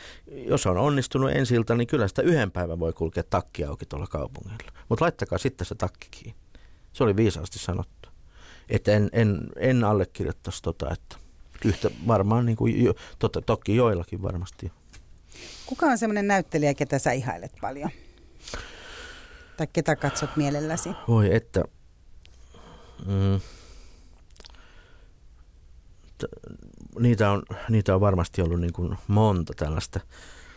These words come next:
Speaker 1: Mm. Mulla on ollut ruotsalaisissa näyttelyissä, mä a-, aika paljon, niin kuin, esimerkiksi, tota noin, niin mä en tiedä, muistaaks kuka Erland Josephsonia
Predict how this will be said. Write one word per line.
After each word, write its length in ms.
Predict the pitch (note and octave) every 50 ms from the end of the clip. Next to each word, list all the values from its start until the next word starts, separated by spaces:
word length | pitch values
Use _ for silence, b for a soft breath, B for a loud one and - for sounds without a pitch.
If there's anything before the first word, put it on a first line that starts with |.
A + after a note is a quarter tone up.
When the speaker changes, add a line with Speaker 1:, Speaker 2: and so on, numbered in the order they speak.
| B B B B B - - - G#2
Speaker 1:
Mm. 320 | G2 F#2+ F#2 F2+ F2+ F2 F2 B B B B B B B B B B B B B B B B B B B B B B B - - - - - - - - - - b b b b b b b b b b b b b b b b b b - - - - - - - - - - -
Mulla 220 | - A#2 A#2+ A#2 G#2+
on 60 | G#2
ollut 160 | G#2+ G#2 -
ruotsalaisissa 720 | C3 C#3 C3+ A#2+ - - - D#2+ E2 F2 F2 F2 - F#2+ F2+
näyttelyissä, 580 | F#2+ F#2 F2 - - - D#2 D2 - - - -
mä 100 | F2+ F2+
a-, 340 | - - G#2 G#2 - - -
aika 240 | - G#2 G#2+ - -
paljon, 320 | - A2+ G#2+ G#2+ G2 F2+
niin 100 | F2+ E2+
kuin, 100 | F2+ F#2
esimerkiksi, 200 | G2 - - - - - - D2 - - B1+ - - - -
tota 280 | - F2+ - F2+ F2
noin, 200 | E2+ E2+ F2+ E2+
niin 80 | F2 F#2
mä 80 | F#2+ F#2+
en 60 | F#2
tiedä, 140 | G2+ G2 G2
muistaaks 560 | G2 G#2+ A2+ G#2 - - - E2+ E2+ - -
kuka 260 | F#2+ - - F#2+ F#2
Erland 300 | G#2 G2+ F#2 F2 E2+ E2+ F#2
Josephsonia 680 | G2+ F#2+ - - - - - - C#2 B1 A#1 A1 -